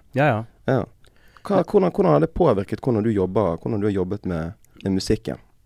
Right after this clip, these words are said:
Speaker 1: F-, for det meste så har det vært mye, mye mer studio, liksom. Det har
Speaker 2: Ja.
Speaker 1: liksom bare vært studio, og så har jeg hatt to konserter siden mars i fjor, liksom. <laughs>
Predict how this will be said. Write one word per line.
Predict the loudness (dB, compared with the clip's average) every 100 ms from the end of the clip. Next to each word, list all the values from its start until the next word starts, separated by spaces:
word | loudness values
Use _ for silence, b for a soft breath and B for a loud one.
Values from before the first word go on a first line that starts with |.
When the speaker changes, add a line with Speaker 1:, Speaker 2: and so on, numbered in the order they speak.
| _ _ -20
Speaker 1:
F-, | -18 -14
for | -2 0
det |
meste | 0 -2 -4
så | -6
har | -4
det | -2
vært | -4 -4
mye, | -2 0 0 0 -2
mye | -4
mer | -4 -6
studio, | -8 -6 -6 -6 -16
liksom. | -20 -20 -20 _
Det | -4
har | 0
Speaker 2:
Ja. | 0
Speaker 1:
liksom | -2 -6 -8
bare | -6 -6 -6
vært | -8 -12
studio, | -10 -8 -8 -10 -14 -12
og | -10
så | -8
har | -8 -8
jeg |
hatt | -10 -12 -10
to | -6 -6
konserter | -8 -10 -12 -12 -18
siden | -14 -14 -12 -14 -16 -20 b b b b b b -10
mars | -4 -4 -4 -8
i | -8
fjor, | -8 -10
liksom. | -12 -14
<laughs> | -14